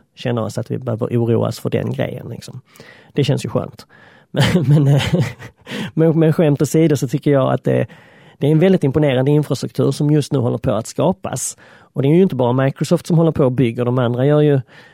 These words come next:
sina varianter, liksom. Det blir en hel molnhimmel där. Ehm,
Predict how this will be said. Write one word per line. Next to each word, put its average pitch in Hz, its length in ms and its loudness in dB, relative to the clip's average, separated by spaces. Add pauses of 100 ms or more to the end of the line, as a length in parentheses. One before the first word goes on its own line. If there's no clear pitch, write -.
sina 151 340 -2
varianter, 139 600 -2
liksom. 113 300 -10
Det 120 60 -8
blir 135 140 -4
en 160 80 0
hel 151 160 2
molnhimmel 143 600 0
där. 135 360 -6
Ehm, 135 560 0